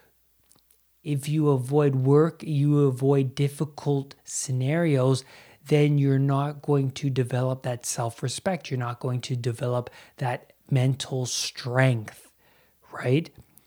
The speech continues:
And you also develop agoraphobia, which I eventually developed. Also touching parts of my body constantly. These were all habits that I had no idea I was doing daily.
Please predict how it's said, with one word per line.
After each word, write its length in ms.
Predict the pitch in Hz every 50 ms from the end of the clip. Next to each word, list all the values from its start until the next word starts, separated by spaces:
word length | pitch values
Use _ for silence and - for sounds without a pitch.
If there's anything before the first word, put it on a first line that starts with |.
| - _ _ _ - - -
And 340 | - 139 135 143 151 147 135
you 100 | 151 147
also 320 | 151 175 175 - 233 214 190
develop 540 | 156 175 151 143 160 170 185 190 190 - - -
agoraphobia, 880 | 147 123 - 156 170 180 - - 165 170 196 233 233 220 180 147 117 117
which 260 | 120 127 127 - -
I 160 | 135 127 127
eventually 720 | 127 123 120 127 127 127 - - - 123 123 123 127 123
developed. 680 | 117 131 117 123 127 160 180 151 113 - _ - - - _ _ _ _ - - - - _ _ _ _ _ _ _ _ _ _ _ - -
Also 500 | - 156 185 190 165 - 185 185 180 180
touching 520 | - - - 170 175 175 - 185 185 165
parts 360 | - - 160 165 165 - -
of 160 | 170 156 143 151
my 160 | 160 156 156
body 720 | 143 127 139 131 139 151 165 170 165 147 131 117 110 _ _ _ _ _ -
constantly. 920 | - - 147 156 180 180 - - - 160 151 139 127 117 107 104 104 _ _ _ _ _ _ _ _ _ _ _ _ _
These 260 | - 160 175 165 147 160
were 120 | 147 151
all 240 | 151 143 143 156 147
habits 680 | - - - 147 143 147 156 151 151 147 143 147 - -
that 320 | - 151 139 139 143 - -
I 160 | 151 143 147
had 320 | 143 147 151 143 135 131
no 380 | 143 139 139 147 160 180 180 180
idea 640 | 175 175 175 151 135 123 160 180 202 214 196 151 123
I 220 | 131 127 127 135
was 260 | 131 139 131 120 117
doing 340 | - - 131 123 120 120 120
daily. 480 | 113 120 120 117 117 120 123 120 117